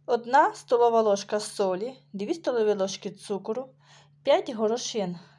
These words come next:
чорного перцю, один лавровий листок, два листка смородини. Огірки замочуємо на чотири години у чистій воді. На дно півтора літрової банки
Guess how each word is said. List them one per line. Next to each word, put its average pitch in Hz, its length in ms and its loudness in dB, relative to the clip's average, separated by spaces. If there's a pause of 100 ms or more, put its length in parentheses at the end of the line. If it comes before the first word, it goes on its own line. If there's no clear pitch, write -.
(280)
чорного 202 680 -2 (120)
перцю, 185 520 -4 (540)
один 294 360 -4
лавровий 190 440 0
листок, 185 520 -6 (420)
два 202 300 2
листка - 380 -4
смородини. 170 680 -8 (480)
Огірки 196 140 -6
замочуємо 220 800 -8
на 185 140 -6
чотири 190 500 -6
години 170 580 -6 (500)
у 202 100 -10
чистій 247 500 -10
воді. 214 460 -8 (1000)
На 208 220 0
дно 214 240 -6
півтора 247 420 -10
літрової 220 500 -6
банки 165 600 -10